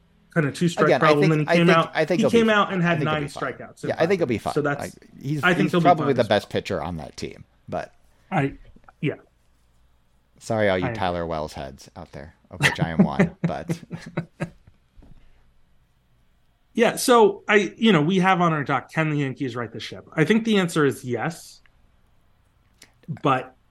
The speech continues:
Speaker 2: All right, well,
Speaker 1: they're running
Speaker 2: we
Speaker 1: out of room to do it in a way that, where they're gonna win a division or, and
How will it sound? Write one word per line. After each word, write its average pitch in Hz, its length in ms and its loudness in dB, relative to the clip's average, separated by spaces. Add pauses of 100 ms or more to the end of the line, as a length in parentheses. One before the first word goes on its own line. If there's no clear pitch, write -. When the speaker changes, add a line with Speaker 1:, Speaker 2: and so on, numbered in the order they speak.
(200)
Speaker 2:
All 131 80 -2
right, 80 260 -6
well, 127 220 -8
Speaker 1:
they're 160 180 4
running 170 360 4
Speaker 2:
we 185 40 2
Speaker 1:
out 170 100 2
of 139 120 0
room 147 160 0
to 139 100 -6
do 139 220 0
it 135 60 -2
in 135 100 -4
a 131 60 -2
way 127 260 -2
that, 123 200 -12
where 135 180 -2
they're 120 120 -4
gonna 117 280 -4 (600)
win 131 220 0
a 120 40 -2
division 131 720 0 (140)
or, 110 580 -8 (320)
and 117 120 -16